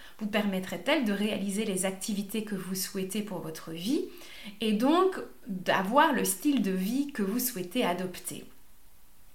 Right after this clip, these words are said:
L'ikigai consiste à trouver un équilibre entre ces quatre composantes.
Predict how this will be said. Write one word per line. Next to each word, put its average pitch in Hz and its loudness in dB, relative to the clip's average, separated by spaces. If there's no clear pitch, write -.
L'ikigai 240 2
consiste 294 4
à 285 6
trouver 233 0
un 214 4
équilibre 214 0
entre 185 -4
ces - -6
quatre - 0
composantes. - 0